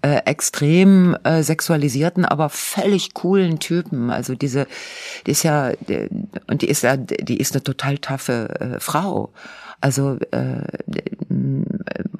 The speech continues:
moralisch relativ integer und also so, äh, ich fand das sehr spannend und ich fand dieses Wort beschlafbar auch so. Eine Schauspielerin, die abgelehnt wird, also mal ganz abgesehen jetzt von Transgender-Problemen oder so, weil sie nicht beschlafbar ist.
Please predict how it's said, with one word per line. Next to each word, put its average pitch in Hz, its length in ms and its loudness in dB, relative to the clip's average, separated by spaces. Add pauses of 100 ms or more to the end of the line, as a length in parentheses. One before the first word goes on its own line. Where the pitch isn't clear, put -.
moralisch 143 640 2 (220)
relativ 147 480 2
integer 160 800 0
und 117 320 0 (320)
also 139 180 4
so, 143 440 6
äh, 78 160 0 (300)
ich - 120 -8
fand - 180 0
das 170 140 2
sehr 175 180 6
spannend 147 480 0 (240)
und 135 140 2
ich 135 100 0
fand 151 160 2
dieses 147 320 -2
Wort 143 180 0
beschlafbar - 800 -4
auch 135 100 -8
so. - 140 -12 (540)
Eine 135 80 2
Schauspielerin, 165 640 2
die - 180 -2
abgelehnt 185 640 0
wird, 170 380 0 (420)
also 147 180 0
mal 139 140 2
ganz 143 220 -2
abgesehen 147 500 0
jetzt 131 180 -2
von 139 220 -4
Transgender-Problemen 131 1120 0
oder 117 160 -8
so, - 160 -14
weil - 100 -20
sie 165 140 -4
nicht 175 200 -4
beschlafbar - 680 -6
ist. - 300 -4